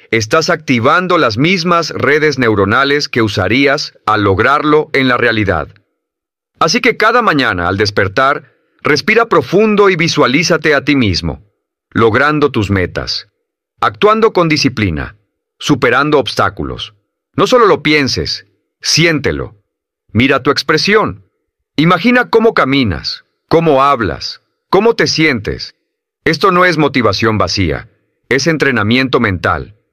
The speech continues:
Lo que practicas mentalmente te resulta más natural cuando llega el momento real. Segundo hábito,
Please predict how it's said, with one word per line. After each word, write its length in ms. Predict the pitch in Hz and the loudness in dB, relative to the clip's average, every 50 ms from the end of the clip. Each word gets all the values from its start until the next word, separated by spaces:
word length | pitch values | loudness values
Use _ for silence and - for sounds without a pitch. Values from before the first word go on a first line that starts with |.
| _ _ _ _ _ _ | _ _ _ _ _ _
Lo 160 | - 117 139 131 | -2 -2 0 0
que 100 | 156 147 | 0 0
practicas 580 | 151 147 139 - - 202 214 160 208 185 156 | 0 0 0 0 0 -2 0 0 0 0 0
mentalmente 1080 | 156 127 113 104 104 143 143 120 110 104 95 85 87 - 87 104 113 - _ _ _ _ - | 0 -2 -2 0 0 0 0 0 0 -2 -2 -2 -4 -4 -4 -6 -6 -12 _ _ _ _ -2
te 100 | - 143 | 0 0
resulta 540 | 151 160 151 143 196 220 208 175 214 196 180 | 2 2 0 2 0 0 0 0 0 0 0
más 280 | 151 147 151 160 147 | 2 2 0 0 0
natural 540 | 156 160 147 143 123 107 107 110 117 127 127 | 0 -2 0 0 0 2 2 2 0 0 -2
cuando 260 | - 139 120 113 107 | 0 0 0 0 0
llega 320 | 101 95 113 123 120 123 120 | 0 0 0 0 0 0 0
el 80 | 110 | 0
momento 460 | 101 98 92 95 98 98 92 98 101 95 | 0 -2 -2 -2 -2 -2 -2 -2 -2 0
real. 460 | 87 90 85 76 67 60 - - _ _ _ _ _ _ _ _ - | 0 -2 -2 -2 -4 -6 -10 -16 _ _ _ _ _ _ _ _ -8
Segundo 640 | - - 131 117 110 139 160 180 185 185 202 196 - | -4 -2 0 0 2 2 2 2 2 2 0 0 0
hábito, 600 | - 113 104 104 101 104 107 85 73 - - _ | -2 -2 -2 -2 -2 0 0 -2 -2 -2 -8 _